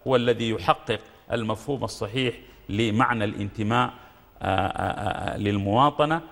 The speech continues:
الذي لا ينتفي، يتنافى مع الانتماء لأمة الإسلام القائمة على أساس العقيدة. ولذلك نحن وجدنا أن الحضارة الإسلامية، وهي قد اتسعت حينما جاءت قضية الأسلمة والتعريب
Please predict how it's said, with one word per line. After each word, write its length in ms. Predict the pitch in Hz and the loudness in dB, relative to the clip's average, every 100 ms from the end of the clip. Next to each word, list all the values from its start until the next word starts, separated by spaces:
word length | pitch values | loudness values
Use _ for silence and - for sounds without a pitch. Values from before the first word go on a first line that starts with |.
| - - | -12 -4
الذي 320 | 113 110 107 | 0 2 2
لا 240 | 110 127 | 4 4
ينتفي، 560 | 110 104 113 117 110 110 104 | 4 0 -4 -2 -6 -6 -6
يتنافى 600 | 101 104 110 117 - 101 | -4 -2 0 0 0 0
مع 400 | 104 95 98 101 | 2 2 2 0
الانتماء 600 | 98 95 - 98 101 101 - - - - | -4 -6 -6 -2 0 -2 -6 -20 -20 -6
لأمة 440 | 107 - 123 98 98 | -2 0 0 0 -4
الإسلام 520 | 95 - - 107 104 - | -6 -6 -2 0 0 -2
القائمة 480 | 98 - 107 98 87 | -8 -2 -2 -2 -4
على 260 | 92 - | -4 -6
أساس 400 | 95 95 92 - 92 - - - | -4 -2 -2 -4 -10 -10 -18 -6
العقيدة. 580 | - 87 87 110 90 85 - - - - | -2 0 -2 -2 -4 -4 -10 -20 -18 -4
ولذلك 560 | 98 101 117 117 110 - - | 0 4 6 4 2 -8 -8
نحن 300 | 110 120 117 | -6 -4 -4
وجدنا 640 | 107 104 123 123 107 104 - | -2 -2 -2 -2 -2 -2 -2
أن 140 | 104 | -4
الحضارة 480 | 98 - 101 135 143 | -4 -4 0 2 2
الإسلامية، 720 | 120 - 101 95 95 95 113 143 135 - - _ - - - - - - - - | -2 -6 -2 0 0 -2 -4 -6 -14 -18 -20 _ -20 -20 -20 -20 -20 -20 -20 -8
وهي 360 | - 104 110 127 | 0 2 4 4
قد 220 | - 110 | 4 0
اتسعت 560 | 101 - 151 - 127 147 - - - - _ | -2 0 0 4 2 2 -2 -20 -20 -20 _
حينما 440 | - 120 110 110 107 | -6 -2 0 2 2
جاءت 360 | 120 143 123 | 4 4 4
قضية 400 | - 104 127 120 - | 0 -4 0 -2 -2
الأسلمة 540 | 110 - - 123 107 | -2 -2 0 -2 0
والتعريب 580 | 98 - 101 90 123 156 | -2 -2 0 2 2 0